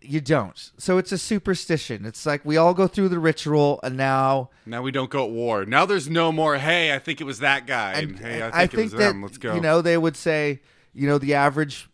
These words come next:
Speaker 1: person living back then would be like, "God, you know, so we did what God asked, and that person will get what's
Speaker 2: It's actually
Speaker 1: theirs."
Speaker 2: a good idea.
Speaker 1: You know?
Speaker 2: Because the people that whatever feel wronged, uh,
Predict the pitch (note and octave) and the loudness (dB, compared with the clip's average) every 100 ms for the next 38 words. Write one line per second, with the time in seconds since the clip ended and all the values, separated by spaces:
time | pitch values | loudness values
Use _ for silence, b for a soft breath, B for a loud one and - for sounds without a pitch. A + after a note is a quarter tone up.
0 | - D#3+ D#3 E3 D3 C#3 D3 C#3+ C#3 A#2+ | -2 0 0 -4 -4 -4 -2 0 0 0
1 | C#3+ C#3 C3+ A#2+ - _ A#2 A#2 B2+ A2 | -4 -2 0 -2 -4 _ -2 0 0 -4
2 | _ B2+ A2+ A2 G#2+ _ b b - D3+ | _ -10 -8 -8 -12 _ b b -2 0
3 | C#3 C#3 D#3+ F3 F3 D#3 D#3+ D#3 C#3+ C#3+ | 2 4 4 4 2 4 4 4 4 2
4 | C#3+ - C3 C3 C3+ - C#3 - C3+ B2+ | 0 -4 -2 0 0 -2 -4 -4 -6 -2
5 | B2+ B2+ C3 - B2+ A#2+ A#2 A2 A#2 G#2 | 0 2 0 0 0 2 0 -2 -4 -4
6 | F#2+ F#2+ F2+ E2+ _ G#2 B2 B2 C3+ C#3+ | -6 -6 -6 -8 _ -10 -6 -4 -2 -4
7 | D3+ D3+ F3 E3+ B2+ A#2 F2+ _ _ - | -6 -6 -6 -4 0 -2 -2 _ _ -10
8 | A2+ A#2 A2 - C3 A#2+ F#2 G#2+ A2 A#2+ | -4 -4 -6 -8 -6 -6 -4 -4 -2 -2
9 | G#2+ G2 - A#2 | -6 -14 -14 -14